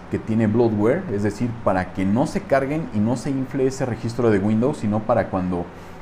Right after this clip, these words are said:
quiera él buscar algún programa, va a estar empezándolo a buscar, a buscar, a buscar, hasta que marque error y,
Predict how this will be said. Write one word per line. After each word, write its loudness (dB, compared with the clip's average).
quiera 6
él 4
buscar 4
algún 6
programa, 4
va 2
a 4
estar 0
empezándolo 2
a 2
buscar, 0
a 4
buscar, 0
a 4
buscar, 0
hasta -2
que -4
marque -2
error 4
y, 0